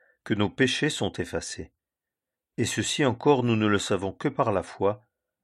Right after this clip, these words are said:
en la vertu d'une expiation accomplie. Le sacrifice d'Abel. Et Abel apporta lui aussi des premiers-nés de son troupeau et de leur graisse.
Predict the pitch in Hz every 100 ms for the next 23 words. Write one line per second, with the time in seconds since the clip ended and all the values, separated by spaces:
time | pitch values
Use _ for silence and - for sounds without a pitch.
0 | _ - 104 98 113 - 147 113 95 98
1 | - - 113 101 - 147 139 - 78 73
2 | - _ _ _ _ _ _ _ _ _
3 | _ _ _ _ _ _ _ _ _ _
4 | _ - 107 - 135 - 113 - 131 104
5 | 85 80 71 76 73 _ _ _ _ _
6 | _ _ _ _ _ _ _ _ - 117
7 | 120 107 117 151 127 - - 127 123 107
8 | 98 - 131 113 - 131 131 135 143 113
9 | - 107 98 82 131 147 117 90 82 82
10 | 80 78 - -